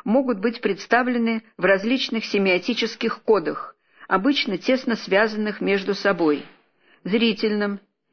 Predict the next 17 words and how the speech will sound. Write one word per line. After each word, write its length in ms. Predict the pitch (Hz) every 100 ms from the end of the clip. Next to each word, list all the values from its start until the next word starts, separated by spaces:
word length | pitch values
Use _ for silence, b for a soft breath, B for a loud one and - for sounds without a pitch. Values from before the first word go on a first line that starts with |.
| _ _ _ _ -
изобразительное 920 | 185 214 208 196 196 - 196 196 185
прикладное 1000 | 185 185 - - - 185 180 202 190 175
искусство, 560 | 175 - 220 - 202 196
архитектура, 960 | 185 - 185 - - - 175 190 185 - _ b b
звуковом – 840 | 175 214 262 254 202 185 202 214 -
музыкальное 760 | 190 190 208 202 196 196 190 190
искусство, 640 | - - 185 - 175 170 - b b
кинетическом – 1000 | 254 240 233 202 196 - - 196 185 - _ _
танцы, 380 | - 196 196 196
обрядовые 640 | 190 180 185 180 175 180 175
действия 640 | 175 175 - 175 170 165 B B
и, 120 | -
конечно, 500 | 202 226 269 277 247
вербальном, 720 | 240 233 196 196 160 147 - - b b b
которое 580 | 190 190 277 254 226 - -
является 800 | 175 190 196 185 190 - 170 - B
предметом 580 | 175 165 196 254 254 226